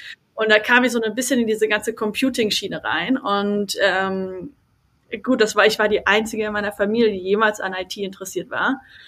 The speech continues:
Und wollte eigentlich auch in die, ähm, Computer-Science-Richtung gehen, hatte dann allerdings Angst, ähm, dass das zu viel wird.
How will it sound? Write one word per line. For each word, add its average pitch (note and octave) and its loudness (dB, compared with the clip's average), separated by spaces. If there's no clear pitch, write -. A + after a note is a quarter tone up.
Und A3 -2
wollte E4 6
eigentlich D4 4
auch C4 4
in A#3+ -2
die, A#3 4
ähm, G#3+ 4
Computer-Science-Richtung A#3+ 0
gehen, A#3+ 0
hatte A#3+ 2
dann A#3+ 4
allerdings D4 2
Angst, - 0
ähm, A#3+ 4
dass - 0
das A#3 -6
zu B3 -10
viel A#3+ 2
wird. - -10